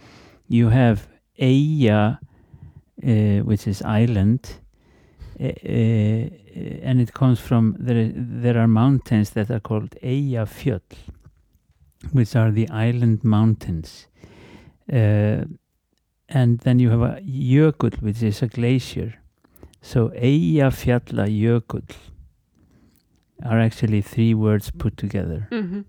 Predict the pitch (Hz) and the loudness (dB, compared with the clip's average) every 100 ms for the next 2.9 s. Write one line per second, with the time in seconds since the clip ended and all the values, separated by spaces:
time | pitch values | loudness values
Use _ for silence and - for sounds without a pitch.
0 | _ - 208 190 226 220 196 208 196 226 | _ -10 -6 -2 0 0 0 -6 -8 -4
1 | 247 240 214 220 247 233 220 226 214 214 | -2 -2 -2 0 0 0 -2 -4 -6 -6
2 | 247 - - 165 120 107 - 226 | -8 -12 -6 0 0 0 0 0